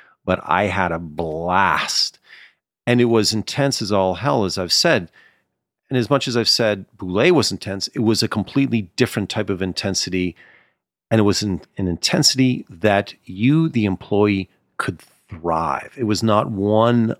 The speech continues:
of intimidation. And nothing in this restaurant indus-, industry should be about intimidation. And how many of us as managers back then operated in that manner?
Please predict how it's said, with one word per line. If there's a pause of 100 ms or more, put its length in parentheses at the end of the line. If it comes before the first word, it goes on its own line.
(100)
of (460)
intimidation. (100)
And (440)
nothing
in
this
restaurant
indus-, (160)
industry
should
be
about
intimidation. (280)
And
how
many
of
us (100)
as
managers
back
then (720)
operated
in
that
manner?